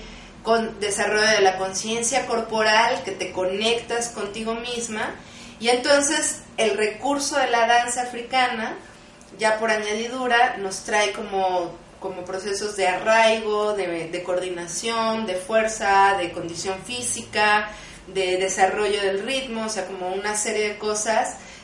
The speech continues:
que a per se ya lo tiene, pero que a mí me parece que de primera entrada, así como llegar y conectar primero con una coreografía, me parece que debe haber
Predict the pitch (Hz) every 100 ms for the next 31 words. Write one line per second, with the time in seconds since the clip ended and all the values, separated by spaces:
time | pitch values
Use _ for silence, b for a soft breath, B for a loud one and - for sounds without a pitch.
0 | - - 208 196 196 196 190 185 - -
1 | - - - 190 185 208 214 - 262 247
2 | 277 269 269 254 240 233 233 294 - B
3 | B - 196 190 202 214 220 247 240 226
4 | 226 226 - 226 220 185 180 170 175 185
5 | 185 208 214 220 220 220 220 202 185 180
6 | - 196 196 190 170 170 160 156 B -
7 | 202 202 220 226 226 185 175 165 B B
8 | B - - 214 208 202 226 226 226 233
9 | 233 226 208 214 226 226 226 226 240 247
10 | 247 262 254 233 190 208 220 262 269 240
11 | 233 240 233 214 208 208